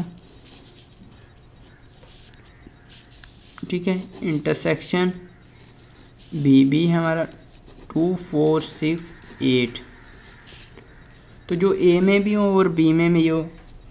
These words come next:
वो आपने यहाँ पर लिख देने हैं। अब हमारे पास क्या आएगा, देखें ए में एक है, इसमें B में एक नहीं है, तो दोनों में देखें कोई मुश्तरक नहीं है, तो हमारे पास एक खाली set आ जाएगा।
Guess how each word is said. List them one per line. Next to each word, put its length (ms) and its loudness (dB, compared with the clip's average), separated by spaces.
वो 80 4
आपने 300 6
यहाँ 300 2
पर 140 0
लिख 220 -2
देने 240 2
हैं। 140 -4
अब 60 4
हमारे 280 6
पास 240 0
क्या 220 4
आएगा, 400 2
देखें 300 2
ए 340 2
में 200 2
एक 240 -2
है, 120 0
इसमें 300 0
B 200 4
में 200 0
एक 160 -4
नहीं 240 2
है, 120 -2
तो 200 -4
दोनों 340 2
में 160 4
देखें 280 0
कोई 180 0
मुश्तरक 420 -2
नहीं 200 -2
है, 80 -6
तो 80 -2
हमारे 220 2
पास 180 -2
एक 200 -2
खाली 340 2
set 300 -6
आ 120 0
जाएगा। 440 -2